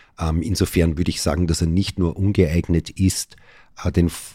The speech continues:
den Vorsitz in, in, in diesem Untersuchungsausschuss zu führen, sondern er überhaupt, ähm, im Parlament eigentlich gar keine Funktion haben sollte,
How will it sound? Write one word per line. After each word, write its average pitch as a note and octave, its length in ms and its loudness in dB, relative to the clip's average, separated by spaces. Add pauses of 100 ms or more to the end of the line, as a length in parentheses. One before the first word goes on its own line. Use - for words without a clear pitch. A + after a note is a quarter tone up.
(340)
den E2 120 0
Vorsitz - 500 6
in, D#2+ 220 2
in, D#2 280 0
in C#2 180 -4
diesem F#2+ 280 0
Untersuchungsausschuss E2+ 1080 -4
zu - 120 -10
führen, F2+ 380 2 (300)
sondern D#2 380 0
er D2+ 240 -2
überhaupt, F2 720 -6
ähm, D#2 380 -2
im E2+ 180 -6
Parlament D2+ 480 -6
eigentlich E2 320 -6
gar - 160 -8
keine E2+ 240 -4
Funktion D2+ 640 -8
haben C2+ 320 -10 (260)
sollte, A2 560 2